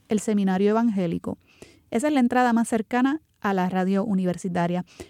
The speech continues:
Ustedes pueden dejar los libros a mi nombre, Rosa Vanessa Otero, a la poesía,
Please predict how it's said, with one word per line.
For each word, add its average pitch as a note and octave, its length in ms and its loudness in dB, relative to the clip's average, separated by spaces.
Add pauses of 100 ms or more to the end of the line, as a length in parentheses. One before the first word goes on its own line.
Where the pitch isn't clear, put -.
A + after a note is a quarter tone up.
Ustedes B3 340 4
pueden C4+ 260 2
dejar A#3+ 600 4
los B3 120 2
libros A#3+ 460 4
a A3 100 -2
mi A#3 140 2
nombre, B3+ 400 4
Rosa G3+ 260 -2
Vanessa F#3 400 0
Otero, G3+ 400 0
a G3 80 -2
la F#3 120 0
poesía, C4+ 520 -2